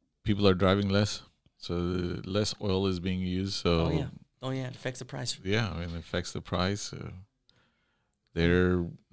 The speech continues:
Speaker 1: people found out that, you know, they, they really don't have to drive that much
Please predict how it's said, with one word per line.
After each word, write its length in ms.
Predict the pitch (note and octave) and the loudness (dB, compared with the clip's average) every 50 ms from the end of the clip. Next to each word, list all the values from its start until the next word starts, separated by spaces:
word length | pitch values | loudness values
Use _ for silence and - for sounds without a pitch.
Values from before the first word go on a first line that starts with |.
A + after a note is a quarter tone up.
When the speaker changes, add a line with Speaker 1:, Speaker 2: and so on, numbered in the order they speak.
| F2+ E2+ _ _ _ - | -20 -20 _ _ _ -4
Speaker 1:
people 220 | - G2+ F#2 G#2 | -2 -2 0 0
found 280 | F#2+ - G2+ F#2+ F#2+ F#2+ | 0 2 2 4 4 4
out 180 | G2 G#2+ G2+ | 2 2 2
that, 140 | F#2 F#2 - - - _ - | 0 -4 -6 -8 -12 _ -6
you 120 | G2 F#2+ | -2 0
know, 160 | F2+ F2+ F#2 | 2 2 2
they, 440 | F#2 F2 F#2 F2+ F#2 F#2 F#2 G2 F#2+ - - - - _ _ _ _ _ _ _ _ _ _ _ _ _ _ _ _ _ _ - | 2 2 4 4 4 4 2 -2 -4 -6 -12 -18 -20 _ _ _ _ _ _ _ _ _ _ _ _ _ _ _ _ _ _ 2
they 120 | F#2+ F#2+ | 4 6
really 320 | F#2+ F#2 G#2 A2 A#2+ B2 A#2 | 8 10 10 12 12 12 12
don't 180 | G#2+ G#2+ G2+ | 10 10 8
have 180 | F#2 G#2 A2 G#2+ | 8 6 4 4
to 120 | - A2 | 2 0
drive 400 | F2+ D#2+ G2 G2 G#2+ B2 B2 G#2+ E2+ | 0 2 2 2 4 2 0 -2 -2
that 160 | F#2 F2 D#2+ | -2 -2 -2
much 360 | E2+ E2 D#2 D#2+ - - - | -2 -4 -4 -4 -4 -6 -8